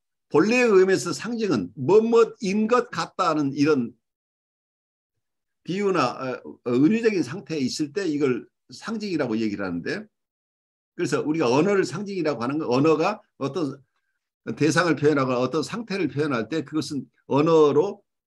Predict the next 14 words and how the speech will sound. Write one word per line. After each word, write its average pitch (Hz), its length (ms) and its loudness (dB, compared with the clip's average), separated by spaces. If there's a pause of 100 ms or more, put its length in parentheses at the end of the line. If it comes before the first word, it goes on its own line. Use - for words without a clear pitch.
(460)
실제 247 640 0
어떤 143 320 -6
대상이나 151 480 0
어떤 135 240 -4
상태를 208 680 -6
서술하는 220 640 0
것일 120 280 -6
뿐이에요. 127 420 -4 (120)
그걸 147 340 0 (680)
언어로 180 560 2
표현해내고 190 640 -4
있는 113 180 -4
거죠. 139 340 -4
그래서 139 320 -4